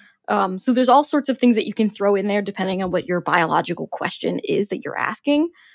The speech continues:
Uh, the first thing I'm thinking about, though, is, is that, you know, expressing a mutant version of something that the zebrafish may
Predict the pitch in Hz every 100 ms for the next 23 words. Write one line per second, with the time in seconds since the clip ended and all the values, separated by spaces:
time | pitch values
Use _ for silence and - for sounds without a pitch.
0 | _ - 208 202 220 254 240 220 202 202
1 | 185 180 165 156 170 165 - - - -
2 | - 160 - _ _ _ _ _ _ 220
3 | - 220 226 208 190 185 - 208 - 185
4 | 180 175 165 - - - 180 175 - _
5 | - 196 180 180 185 185 202